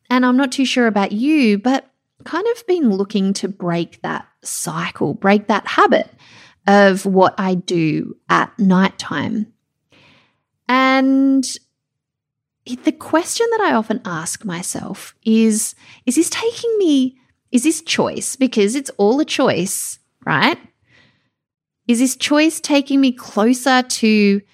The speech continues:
who I, like, to who I wanna be?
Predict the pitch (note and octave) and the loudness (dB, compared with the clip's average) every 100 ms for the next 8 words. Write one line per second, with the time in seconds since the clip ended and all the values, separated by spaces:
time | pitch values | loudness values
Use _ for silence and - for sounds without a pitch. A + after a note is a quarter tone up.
0 | _ _ - - - G#3+ G#3+ G3 - F3+ | _ _ -20 -8 0 4 4 2 0 0
1 | F3 F3 F3 E3+ E3+ - _ _ _ _ | 2 2 2 0 -4 -10 _ _ _ _
2 | _ _ _ _ G3+ - _ _ - F#3+ | _ _ _ _ -14 -14 _ _ -6 -4
3 | D#3+ - _ _ _ _ _ _ - F#3+ | -4 -8 _ _ _ _ _ _ -4 0
4 | D#3+ D#3 D3+ - F#4 - | 2 0 -2 -2 -2 -2